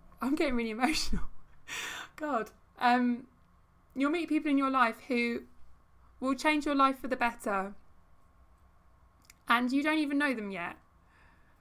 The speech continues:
And you have so much ahead of you that whatever it is you're going through right now, it won't last forever. So if you're having a really tough time at the moment, or if all your friends have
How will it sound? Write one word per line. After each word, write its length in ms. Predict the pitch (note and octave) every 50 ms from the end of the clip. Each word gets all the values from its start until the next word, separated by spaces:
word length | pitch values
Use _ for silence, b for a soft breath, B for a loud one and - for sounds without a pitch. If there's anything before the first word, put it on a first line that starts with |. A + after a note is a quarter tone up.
| b b b b b _ _ -
And 460 | - A3+ A#3 A#3 A#3+ A#3+ A#3+ A#3+ A#3+ B3 - - - - - - - - - - - - - - - - -
you 180 | A3 B3+ C#4 C4+
have 140 | C#4 C#4+ C#4
so 280 | - - D4+ C#4+ D4
much 260 | C#4+ C#4 C#4 - -
ahead 240 | C#4 A3+ A#3+ B3+ B3
of 160 | A#3 G#3 -
you 400 | - F#3+ F3+ F3+ G3+ G3 F#3 G3+ - - - - - - - - - - - -
that 220 | A3 B3 A#3+ A#3
whatever 340 | B3+ - - C4+ C#4 C4+ E4
it 80 | D#4+
is 120 | D4+ C4+ C4+
you're 80 | C#4 C4+
going 240 | C#4 C4 C4 C4 B3
through 180 | - C4+ B3
right 300 | A#3 B3 A#3+ B3 C4 B3
now, 480 | B3+ A#3 G#3 F#3+ F3 E3+ E3 F#3+ A3+ - - - - - - - - - - - - - - - - - - - - - - - - -
it 120 | A#3+ -
won't 220 | A#3 A#3 A#3 A#3 A#3
last 300 | G#3+ G#3 G#3 - - -
forever. 440 | G#3 G3 F#3+ F#3 G3 F3+ F3+ F#3 F3+ - - - - - - - - - - - - -
So 140 | - - B3
if 100 | A#3 A#3+
you're 100 | C4 C4
having 220 | C4+ C4 C#4 C#4+ C4+
a 60 | B3+
really 200 | C4+ C4+ C4+ C4+
tough 240 | C4+ C4 B3 B3 -
time 220 | C4 B3 A#3+ A#3+
at 80 | - -
the 60 | G#3
moment, 320 | A3+ A3+ A3 G#3 G#3 A3
or 100 | A3+ A3
if 140 | A3 G#3+ -
all 80 | A#3 A#3
your 120 | A#3 A#3
friends 360 | - - A#3+ A#3+ A#3+ B3 A#3+
have 140 | A3 G#3+